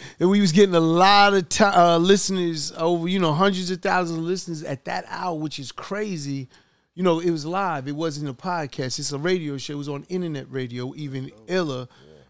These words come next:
Speaker 1: And, you know, I had proof. I had all the analytics, all the data, but we did all the artists, let 'em perform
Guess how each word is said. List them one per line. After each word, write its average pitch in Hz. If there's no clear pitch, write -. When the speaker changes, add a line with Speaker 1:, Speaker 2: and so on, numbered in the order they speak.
Speaker 1:
And, 147
you 190
know, 151
I 151
had 156
proof. 151
I 147
had 151
all 147
the 143
analytics, 147
all 131
the 123
data, 165
but 143
we 143
did 139
all 135
the 131
artists, 139
let 139
'em 123
perform 143